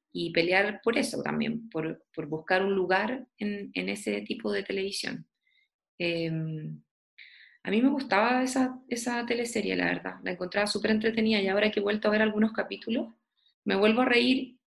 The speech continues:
y lo que sí me pasa, como también estuve tantos años haciéndola, que también me pasa con la ochenta, que ahora lo estoy viendo por Amazon, em, como que no me acuerdo cuando hice esa escena.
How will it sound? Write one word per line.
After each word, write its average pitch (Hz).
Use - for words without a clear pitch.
y 190
lo 180
que 185
sí 233
me 240
pasa, 233
como 175
también 185
estuve 226
tantos 220
años 226
haciéndola, 180
que 170
también 165
me 175
pasa 190
con 196
la 196
ochenta, 202
que 170
ahora 180
lo 180
estoy 185
viendo 185
por 180
Amazon, 190
em, 180
como 175
que 170
no 180
me 214
acuerdo 196
cuando 180
hice 175
esa 170
escena. 170